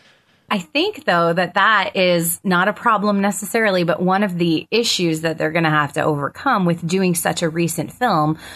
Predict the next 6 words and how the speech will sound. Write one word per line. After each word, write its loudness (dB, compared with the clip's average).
The 0
whole 2
point 0
of 0
this -2
show 2